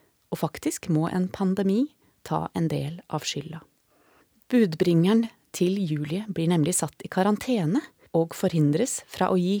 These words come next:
helt avgjørende opplysninger til Romeo. I det minste dør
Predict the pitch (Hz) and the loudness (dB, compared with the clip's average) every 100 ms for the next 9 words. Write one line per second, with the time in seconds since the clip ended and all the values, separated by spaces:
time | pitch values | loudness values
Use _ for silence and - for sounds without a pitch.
0 | - 185 214 - - 147 139 143 151 165 | -2 0 0 -2 -4 -2 -2 -2 -2 -2
1 | 175 - 165 147 135 - 139 151 _ 156 | -4 -6 -6 -6 -6 -6 -6 -6 _ -8
2 | 151 151 147 135 143 139 - _ _ _ | -8 -6 -6 -4 -6 -10 -16 _ _ _
3 | _ _ _ _ _ _ _ _ _ _ | _ _ _ _ _ _ _ _ _ _
4 | _ - 156 190 233 208 - - 185 151 | _ -4 2 4 4 4 2 0 -2 0
5 | 151 165 | 0 0